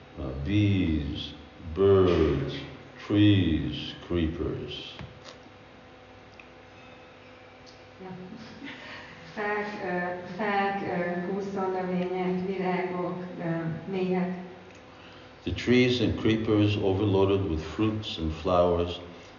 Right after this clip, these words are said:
Speaker 1: fell down at the lotus feet of the Lord and greeted him with various presentations as if they were friends. Uh,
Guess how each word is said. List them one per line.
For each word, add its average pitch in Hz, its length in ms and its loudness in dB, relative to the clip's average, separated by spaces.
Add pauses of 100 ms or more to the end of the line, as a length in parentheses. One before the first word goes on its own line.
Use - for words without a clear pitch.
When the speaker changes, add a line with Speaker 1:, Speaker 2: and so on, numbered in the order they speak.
(100)
Speaker 1:
fell 82 380 2
down 104 400 4
at - 120 0
the 87 100 -2
lotus 85 380 2
feet 87 240 -4
of 78 120 -2
the 78 120 -2
Lord 87 340 2 (560)
and 78 180 0
greeted 98 360 2
him 92 300 0
with 76 180 0
various 85 420 2
presentations 87 1080 -2 (300)
as 76 120 -4
if 76 180 -6
they 82 220 0
were 80 200 4 (160)
friends. 67 400 -2 (1300)
Uh, 76 360 0